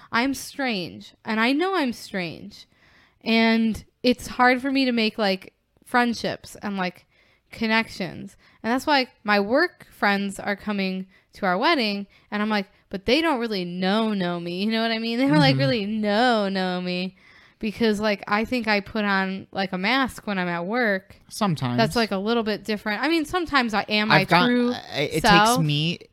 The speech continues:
Speaker 2: uh, it takes me a number of years to get comfortable somewhere. And, uh, like, when I was in the fraternity, it took me two years to be able to, like, truly and authentically be myself around a lot of those people.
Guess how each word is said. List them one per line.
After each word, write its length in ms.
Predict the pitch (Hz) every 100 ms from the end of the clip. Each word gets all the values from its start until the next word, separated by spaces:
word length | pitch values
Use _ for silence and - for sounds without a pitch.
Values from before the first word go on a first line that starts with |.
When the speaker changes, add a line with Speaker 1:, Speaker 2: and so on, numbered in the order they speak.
| _ -
Speaker 2:
uh, 100 | 165
it 160 | 131 151
takes 280 | 165 147 -
me 200 | 147 139
a 60 | 135
number 380 | 123 123 127
of 140 | 120 107
years 260 | 110 107 -
to 80 |
get 180 | 113 -
comfortable 800 | - 120 113 - 127 139 151 160 _ _
somewhere. 720 | - - 160 156 156 160 175 185 - - - _ _ _ -
And, 600 | 143 131 123 123 123 113 - - -
uh, 280 | 120 104 -
like, 200 | - 139
when 120 | 139 131
I 80 | 127
was 140 | 123
in 120 | 135
the 60 | 123
fraternity, 840 | - 113 - 135 131 117 113 107 -
it 160 | 123
took 240 | - 190 -
me 220 | 135 120
two 240 | - 139
years 420 | 127 120 117 107 -
to 80 |
be 180 | 113 117
able 260 | 113 110 113
to, 460 | - 123 107 117 123 _ _ _ _
like, 460 | 123 117 104 107 - _ -
truly 680 | - 160 156 139 135 127 -
and 120 | 131
authentically 840 | - 120 - 123 120 123 - 117 107
be 200 | 123 117
myself 680 | 110 104 - 123 110 107 107
around 540 | - 104 - 113 -
a 120 | -
lot 200 | 120 104
of 100 | 107
those 240 | - 98 -
people. 540 | - 139 - 90 117